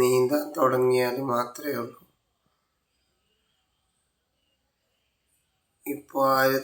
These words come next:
താഴത്തേക്ക് ചാടിയാലും ചാവും. അപ്പൊ അവരൊക്കെ, ആ, വായിലാക്കി ഇങ്ങോട്ട് മുകളിൽ പതാഴെ കൊണ്ടുപോയി വെക്കും. ഇനി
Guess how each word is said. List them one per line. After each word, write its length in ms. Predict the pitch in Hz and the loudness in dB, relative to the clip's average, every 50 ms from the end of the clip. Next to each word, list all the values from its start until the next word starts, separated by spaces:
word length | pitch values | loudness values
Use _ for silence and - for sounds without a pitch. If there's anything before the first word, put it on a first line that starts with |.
| - | 0
താഴത്തേക്ക് 560 | 135 131 127 127 127 127 - 135 127 131 135 135 135 - | 0 2 2 0 -2 -2 -4 -4 -2 -2 -4 -4 -4 -2
ചാടിയാലും 600 | 143 131 127 127 120 131 127 120 120 147 147 143 147 - 135 | 0 0 0 2 2 2 0 0 0 -2 -2 -4 -4 -4 -4
ചാവും. 340 | 123 117 113 117 120 - - - _ _ _ _ _ _ _ _ _ _ _ _ _ _ _ _ _ _ _ | -4 -2 -2 -2 -4 -6 -12 -18 _ _ _ _ _ _ _ _ _ _ _ _ _ _ _ _ _ _ _
അപ്പൊ 220 | - - - - 139 135 131 | -10 -10 -4 0 2 2 4
അവരൊക്കെ, 500 | 131 127 131 135 131 131 - - 135 135 131 131 131 147 147 - - - - 156 | 4 2 2 0 0 -2 -4 -4 -4 -2 -2 -2 -2 -4 -6 -10 -14 -10 -8 -6
ആ, 20 | 151 - - - - - - - - - _ - - 131 | -4 -4 -6 -8 -10 -12 -12 -12 -14 -18 _ -10 -6 -2
വായിലാക്കി 640 | 127 123 123 123 127 127 127 135 135 127 - - - 131 | -2 -2 0 0 0 0 0 0 -2 -2 -4 -6 -6 -4
ഇങ്ങോട്ട് 280 | 123 123 123 123 127 127 127 | -2 -2 -2 -2 -2 -4 -4
മുകളിൽ 340 | 120 120 120 123 123 127 127 131 - | -2 -2 0 0 0 -2 -2 -2 0
പതാഴെ 500 | - 131 120 117 127 135 131 127 123 123 123 123 | 0 0 0 0 -2 -2 -2 -2 -2 -4 -4 -4
കൊണ്ടുപോയി 360 | 120 120 120 117 117 117 117 117 | -4 -4 -4 -4 -4 -4 -4 -6
വെക്കും. 340 | 117 - - - - - _ _ _ _ _ _ _ _ _ _ _ _ _ _ _ _ _ _ _ _ _ _ _ _ _ _ _ _ - | -8 -10 -14 -18 -20 -20 _ _ _ _ _ _ _ _ _ _ _ _ _ _ _ _ _ _ _ _ _ _ _ _ _ _ _ _ -8
ഇനി 200 | - 139 131 131 | -6 -4 -2 -2